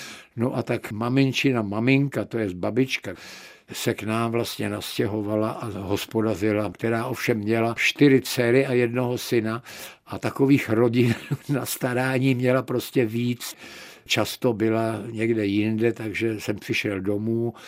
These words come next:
a přečetl jsem si vzkaz: „Jsem ve Veltrusích, veševy máš v troubě.“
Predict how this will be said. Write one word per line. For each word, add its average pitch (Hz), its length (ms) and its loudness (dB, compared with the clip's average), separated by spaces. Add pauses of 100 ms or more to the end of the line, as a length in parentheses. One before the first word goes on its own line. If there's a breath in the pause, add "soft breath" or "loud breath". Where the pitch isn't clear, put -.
(300 loud breath)
a 101 360 -6
přečetl 123 580 0
jsem 113 220 -4
si 110 160 -4
vzkaz: - 580 -8 (300 loud breath)
„Jsem 131 720 2
ve 117 180 4
Veltrusích, 127 1000 4 (400 loud breath)
veševy 120 500 2
máš 113 240 -4
v - 120 -10
troubě.“ 95 440 -2